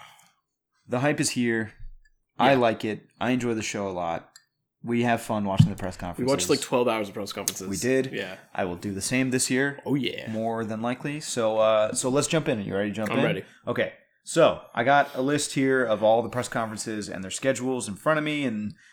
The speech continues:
Speaker 1: my notes. Uh, I don't know if you prepared yourself ahead of time
Speaker 2: I think,
Speaker 1: and
Speaker 2: uh,
Speaker 1: a
Speaker 2: for,
Speaker 1: hard copy kind of
Speaker 2: for
Speaker 1: thing
Speaker 2: the
Speaker 1: for
Speaker 2: post
Speaker 1: Friday
Speaker 2: show,
Speaker 1: day.
Speaker 2: I will be having more notes
Speaker 1: I
Speaker 2: 'cause
Speaker 1: see.
Speaker 2: I will be covering that one.
Speaker 1: Good. Okay, I'll let
Speaker 2: Yeah.
Speaker 1: you do the, the ri-, written assignment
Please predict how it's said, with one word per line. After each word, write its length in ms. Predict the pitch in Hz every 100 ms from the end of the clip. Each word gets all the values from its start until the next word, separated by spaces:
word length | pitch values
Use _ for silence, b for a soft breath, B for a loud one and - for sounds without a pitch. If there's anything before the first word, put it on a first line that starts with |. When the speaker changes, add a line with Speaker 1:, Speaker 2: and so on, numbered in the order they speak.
| b -
Speaker 1:
my 220 | 107 156
notes. 560 | 120 104 101 - - - _
Uh, 220 | 50 50
I 60 | 107
don't 120 | 101
know 60 | 92
if 140 | -
you 60 | 101
prepared 720 | - - 110 107 101 95 98 _ _ _ _ -
yourself 400 | - - 123 127
ahead 180 | 101 104
of 60 | 95
time 160 | 143 156
Speaker 2:
I 40 |
think, 260 | 160 156 165
Speaker 1:
and 100 | 143
Speaker 2:
uh, 320 | 127 120 117 - -
Speaker 1:
a 60 | 104
Speaker 2:
for, 100 | 151
Speaker 1:
hard 200 | 139 -
copy 280 | 104 92 95
kind 200 | 98 90
of 60 |
Speaker 2:
for 140 | 170 160
Speaker 1:
thing 120 | 151
Speaker 2:
the 40 |
Speaker 1:
for 80 | -
Speaker 2:
post 260 | 165 175 -
Speaker 1:
Friday 120 | -
Speaker 2:
show, 320 | 143 131 123
Speaker 1:
day. 60 | -
Speaker 2:
I 120 | 131
will 120 | 123
be 80 | 123
having 320 | 123 117 110
more 380 | 110 110 110 107
notes 380 | 113 107 101 -
Speaker 1:
I 40 |
Speaker 2:
'cause 80 | -
Speaker 1:
see. 80 | 90
Speaker 2:
I 120 | 113
will 140 | 113
be 280 | 110 110 104
covering 420 | - 117 107 101
that 180 | 95 69
one. 220 | 90 95 -
Speaker 1:
Good. 180 | 196 123
Okay, 220 | 107 98
I'll 100 | 85
let 120 | 104 110
Speaker 2:
Yeah. 60 |
Speaker 1:
you 40 | 101
do 120 | 98
the, 260 | 92 90 -
the 80 | 92
ri-, 180 | 92 87 -
written 640 | 117 139 131 113 104 - _
assignment 520 | - - 113 101 92